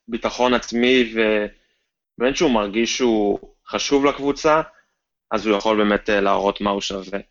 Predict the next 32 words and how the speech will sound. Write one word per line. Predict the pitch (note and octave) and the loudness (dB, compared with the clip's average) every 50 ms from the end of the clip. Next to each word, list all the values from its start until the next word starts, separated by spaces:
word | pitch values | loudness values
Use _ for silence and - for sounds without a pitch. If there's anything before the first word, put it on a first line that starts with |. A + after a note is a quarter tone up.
| _ _ _ _ _ _ _ _ _ - | _ _ _ _ _ _ _ _ _ -6
ב-, | - G2+ G2+ G2+ G#2 G#2 G2+ G#2 | -2 0 0 0 0 -2 -4 -4
בשנתיים | G#2 - B2 A#2+ A#2 D3 D#3+ E3+ | -6 -4 -4 -2 0 0 0 0
הקודמות | D#3+ - C3 B2+ C3+ C3 | 0 0 0 0 0 0
אני | C3+ A#2+ | -2 -2
חושב | - A#2+ A#2 | -2 -4 -4
שהוא | - - A#2+ G#2+ F#2+ | -2 -2 -2 -2 -2
קצת | - A2 G#2+ - | -2 -6 -4 -2
הרגיש, | A2+ G#2+ G2+ F#2+ G2 G#2 G2 - - - - - _ _ _ _ _ _ _ _ _ _ _ _ _ _ _ - | -2 -2 -2 -2 -4 -4 -4 -4 -6 -8 -10 -12 _ _ _ _ _ _ _ _ _ _ _ _ _ _ _ -10
אה, | - F#2+ F#2+ F#2 F#2 - _ | -10 -8 -8 -10 -12 -12 _
פחות | - A2 - - - C3 B2 A#2+ A#2 - - | -6 -6 -6 -4 0 2 2 2 2 0 -6
חלק | - - B2 A#2 A2+ A2+ - A#2 | -6 -4 -2 0 0 0 0 0
מהקבוצה, | A2 G#2 G2+ - G#2 G2+ G#2 G2 - - A#2+ B2 | 0 0 0 -2 -2 -4 -4 -4 -2 2 2 2
או | A#2 - | 4 2
פחות | - G2 - - G#2+ - | 0 -4 -4 -4 -4 -4
חשוב | - - G#2 - - C3+ C#3 | -4 -8 -10 -6 -4 -4 -2
לקבוצה. | C#3 C3+ C3+ C3+ B2+ - - A2+ | -4 -4 -4 -8 -8 -6 -6 -6
השנה | G#2+ - - G#2+ G#2+ A2+ A2+ | -6 -6 -8 -8 -8 -4 -4
הוא | A#2 A2 | -4 -4
באמת | G#2+ G#2+ G#2+ A2 G#2+ - _ _ _ _ _ _ _ _ _ _ _ - | -4 -4 -4 -6 -6 -6 _ _ _ _ _ _ _ _ _ _ _ -18
תפס | G#2 - - A#2 A#2 A#2 - - | -18 -8 -4 -4 -4 -4 -4 -6
יותר | A#2 G#2 - A2+ A2 G#2 | -8 -6 -6 -6 -6 -6
מקום, | G2+ G2 - - D#3 D#3 D3+ C#3+ A2+ | -6 -8 -6 -4 -2 -2 0 0 -2
ועכשיו | G#2+ G#2 - - B2+ B2 A#2+ | -4 -4 -4 -2 -2 -2 -2
גם | A#2 A2+ A2 | -2 -4 -4
יש | A2 A2 - | -4 -4 -2
לו, | B2+ A#2 G#2+ G#2 G#2 - - - | -2 0 0 0 -2 -6 -8 -8
יש | A#2+ - | -6 -6
לו | C#3+ | -6
חיבור | - - G#2+ G2+ A#2+ A#2+ A2+ - | -6 -6 -6 -4 -2 -2 -2 0
טוב | A#2+ A2+ G#2 G#2+ | -2 -2 -2 -2
עם | G#2 G2 | -4 -6
פוגבה. | - - F#2+ F#2+ G2+ G2 G2+ G2 | -8 -10 -10 -10 -10 -10 -12 -12